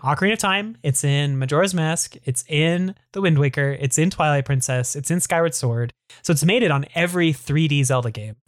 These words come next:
Pretty sure it was also in A Link Between Worlds. It might not have been in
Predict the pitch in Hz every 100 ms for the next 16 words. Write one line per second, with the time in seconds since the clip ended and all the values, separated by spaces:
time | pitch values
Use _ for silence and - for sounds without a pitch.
0 | _ - 160 220 233 220 190 196 196 190
1 | 160 165 165 - 170 147 139 135 135 139
2 | - - - 139 131 131 160 214 196 196
3 | 185 180 147 156 151 147 143 143 - 147
4 | 139 135 127 127 123